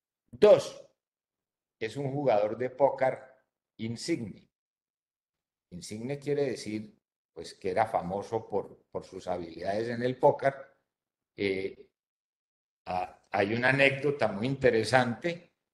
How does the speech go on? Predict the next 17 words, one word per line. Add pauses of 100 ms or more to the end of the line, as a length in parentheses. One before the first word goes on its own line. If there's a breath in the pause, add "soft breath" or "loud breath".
(140)
que
dicen
que
jugó
cartas
con
Enrique
cuarto (1200)
y
Enrique
cuarto
le
dijo
que
él
era
el,